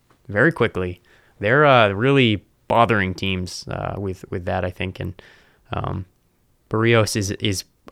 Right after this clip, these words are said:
one of the, I would probably rather start, uh, Bart and then do Barrios, or maybe you could start Barrios and then piggyback somebody else.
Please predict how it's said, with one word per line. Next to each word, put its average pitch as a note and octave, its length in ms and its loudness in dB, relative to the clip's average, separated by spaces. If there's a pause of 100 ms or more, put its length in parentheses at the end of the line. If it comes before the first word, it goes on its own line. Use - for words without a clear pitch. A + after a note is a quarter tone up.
(240)
one G2+ 340 0
of G2 160 -2
the, G2+ 180 -4 (300)
I B2 80 6
would B2+ 220 2
probably G#2+ 500 2
rather G2 320 0
start, G2 340 -2 (720)
uh, F#2 120 -6
Bart G2 420 2 (880)
and A2+ 120 -4
then G2+ 140 -4
do G2 100 -6
Barrios, G2 520 -4
or D#3 120 6
maybe C#3+ 220 6
you A#2+ 60 2
could A#2+ 120 0
start G#2+ 220 2
Barrios G#2 420 2
and G2 120 -4
then F#2+ 80 -2
piggyback F#2 480 -4
somebody F2+ 340 -6
else. - 340 -10